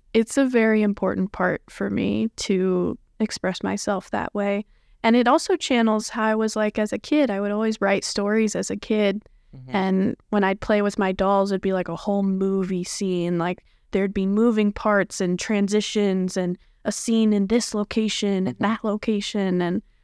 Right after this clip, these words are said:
Speaker 1: I
Speaker 2: Okay,
Speaker 1: think
Speaker 2: Spielberg.
Speaker 1: <laughs> it, my parents would listen through the door at me playing with my toys, and they'd be like, "Oh my God,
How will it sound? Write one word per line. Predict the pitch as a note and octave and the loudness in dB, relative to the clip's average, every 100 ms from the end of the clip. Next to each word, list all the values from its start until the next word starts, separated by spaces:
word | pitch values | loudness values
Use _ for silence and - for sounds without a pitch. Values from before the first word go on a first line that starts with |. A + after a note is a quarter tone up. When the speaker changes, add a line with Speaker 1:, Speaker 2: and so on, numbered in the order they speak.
| _ _ _ _ - | _ _ _ _ -8
Speaker 1:
I | G2+ | -4
Speaker 2:
Okay, | B2 A3+ | 2 4
Speaker 1:
think | C3 | 2
Speaker 2:
Spielberg. | - F#2+ F#2+ G2 A#2 - | 2 -2 0 -2 -2 -8
Speaker 1:
<laughs> | - - - - A4+ _ _ _ _ _ _ _ - _ | -20 -20 -20 -20 -20 _ _ _ _ _ _ _ -20 _
it, | - C#4 - _ - | 0 0 0 _ 4
my | C4+ A4 | 6 6
parents | - - C4+ E4 C4 A#3+ | 4 2 6 6 4 2
would | A3+ | 0
listen | A3+ C4 - B3 A#3 A3 G#3+ - | 4 4 4 2 2 2 0 -2
through | A#3 B3+ C#4 | 0 2 2
the | B3+ | 0
door | A3 A3 A3 A3 F#3 F3+ - | 2 2 4 4 4 2 0
at | G#3+ B2+ - | -2 -2 0
me | A3 G#3+ G#3 | 2 2 2
playing | G#3+ - A3 A3 G#3+ | -2 2 2 4 2
with | G#3+ | 0
my | G#3 F#3+ | -2 -4
toys, | - G#3 G3+ G3 | -2 0 2 0
and | - G3+ | 0 0
they'd | G3+ | 0
be | G#3 | 0
like, | G3+ F#3 _ | 2 0 _
"Oh | _ C4 | _ -12
my | G#3 _ _ | -12 _ _
God, | - G#3 B3+ C#4 | -8 -2 0 0